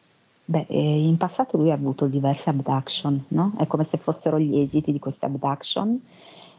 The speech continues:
E, e, e poi, appunto, que-, questi eritemi così, mi dà proprio come, mm,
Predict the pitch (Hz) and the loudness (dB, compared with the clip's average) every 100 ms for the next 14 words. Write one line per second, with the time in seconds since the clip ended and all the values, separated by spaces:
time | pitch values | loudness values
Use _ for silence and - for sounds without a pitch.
0 | - 175 170 156 165 160 165 160 156 - | 2 4 6 4 2 2 0 0 -2 -6
1 | - - - - - - 208 - 392 190 | -10 -14 -14 -12 -6 0 2 4 4 4
2 | 170 127 - 190 180 214 202 202 - 226 | 4 4 2 0 2 2 0 -4 -2 -2
3 | 233 262 254 277 311 - - - 226 226 | 0 0 0 -2 -4 -8 -12 0 2 4
4 | 247 277 - - 220 208 202 196 190 190 | 0 -4 -8 -4 0 2 2 0 -2 -4
5 | 185 | -6